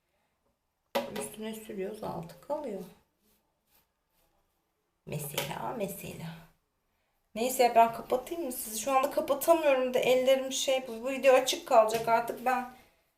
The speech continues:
belli bir yerinde keseceğim. Evet sürdüm. Sürdüm sonra şu tarağımla güzelce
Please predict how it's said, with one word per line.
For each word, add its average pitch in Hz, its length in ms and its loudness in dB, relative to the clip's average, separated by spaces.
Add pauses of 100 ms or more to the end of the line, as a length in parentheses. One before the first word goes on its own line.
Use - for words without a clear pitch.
(240)
belli 226 300 -12
bir 233 60 -14
yerinde 220 720 2 (640)
keseceğim. 208 720 -2 (720)
Evet 240 280 2
sürdüm. 214 680 0 (1080)
Sürdüm 220 360 -4
sonra 208 360 -2
şu 208 340 -8
tarağımla 202 720 0
güzelce 180 520 -2